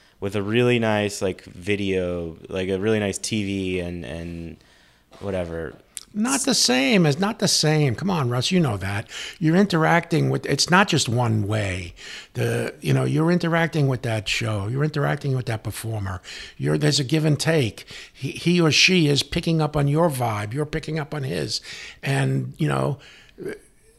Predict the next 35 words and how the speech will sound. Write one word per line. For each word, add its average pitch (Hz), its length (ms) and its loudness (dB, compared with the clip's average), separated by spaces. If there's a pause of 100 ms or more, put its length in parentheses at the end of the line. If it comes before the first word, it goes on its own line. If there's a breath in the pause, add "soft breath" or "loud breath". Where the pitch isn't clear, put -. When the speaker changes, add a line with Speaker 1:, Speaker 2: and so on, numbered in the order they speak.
(240)
Speaker 2:
it's 160 500 -2
more 165 240 4
alive 147 760 0 (100)
as 120 320 -4
opposed 117 440 -4
to 110 120 -4
just 101 440 -6
sitting 117 280 -2
and 107 100 -4
listening 113 340 -4
to 101 240 -10 (600 loud breath)
canned 120 360 -4
music. 110 520 -4 (380)
It's - 160 -6
not 175 120 -2
the 175 80 -2
same. - 380 0 (320)
Speaker 1:
Yeah, 104 200 -2
it's 107 200 -4
a 127 60 -6
strange 147 360 -2
thing. 110 200 -2 (340 loud breath)
But 127 100 0
I 139 60 6
guess 165 220 2
I've 190 100 -4
sort 180 160 4
of 131 140 2
realized 120 580 6
that 107 260 4
when 104 180 -4
pan-, 110 260 -2
when 110 160 -4
the 107 60 -4
pandemic's 113 540 -2